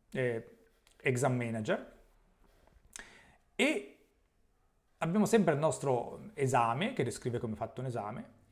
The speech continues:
e a un certo punto ovviamente abbiamo cose diverse. Mm? Abbiamo, prima avevamo una pagina index H T M L con un, il nostro app e basta.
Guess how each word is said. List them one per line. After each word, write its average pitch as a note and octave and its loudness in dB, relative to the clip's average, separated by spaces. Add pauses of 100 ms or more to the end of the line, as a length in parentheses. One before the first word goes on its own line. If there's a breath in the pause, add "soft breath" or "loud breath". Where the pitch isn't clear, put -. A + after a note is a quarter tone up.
(680 soft breath)
e - -4
a G3 2
un G#3+ 6
certo A3 0
punto G3 4
ovviamente F3 2
abbiamo C3+ 0
cose C3 -2
diverse. A2 -6 (480)
Mm? G#3 -4
Abbiamo, E3 2 (280)
prima G#3+ 6
avevamo D#3 4
una F#3 4
pagina C#3+ 2
index C#3 0
H A#2 -6
T - -4
M B2 -2
L A2+ -4 (300 loud breath)
con D3+ 0 (480)
un, C3+ -8 (960)
il D3+ -6
nostro D#3+ -4
app - -4 (680)
e - -2
basta. - -6